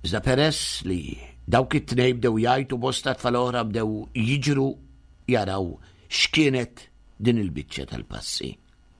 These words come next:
Peress li kont biċċa sew qudiemhom il-maħt parti mit-triq li kienet nixfa l-kollox, għalhekk farfart saqajja u għaddejt minnha,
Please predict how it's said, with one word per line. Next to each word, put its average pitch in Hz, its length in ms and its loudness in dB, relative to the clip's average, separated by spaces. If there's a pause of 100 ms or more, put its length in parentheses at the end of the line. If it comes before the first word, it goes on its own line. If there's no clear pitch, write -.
(1600)
Peress 123 320 2
li 190 80 8
kont 165 220 4
biċċa 139 260 0
sew 120 160 0
qudiemhom 117 540 0
il-maħt 107 340 -2
parti 120 320 2
mit-triq - 380 -2
li 104 100 -2
kienet 113 320 -2
nixfa 131 260 0
l-kollox, 80 540 -4 (240)
għalhekk 123 300 2
farfart 131 400 2
saqajja 143 340 4
u 160 80 2
għaddejt 143 320 -2
minnha, 71 300 -8